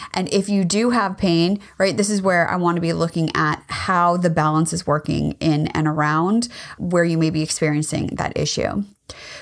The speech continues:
So common hip flexor issues, of course, there are sports athletic injuries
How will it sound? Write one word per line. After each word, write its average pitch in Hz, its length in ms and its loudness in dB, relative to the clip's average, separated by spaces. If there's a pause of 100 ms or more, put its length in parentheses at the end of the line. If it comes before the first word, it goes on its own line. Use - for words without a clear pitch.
So 226 240 2
common 302 500 2
hip - 320 0
flexor 220 380 0
issues, 214 560 0
of 196 120 -8
course, 208 240 2
there 185 240 0
are 180 40 0
sports 185 460 0
athletic 170 380 -2
injuries 175 720 0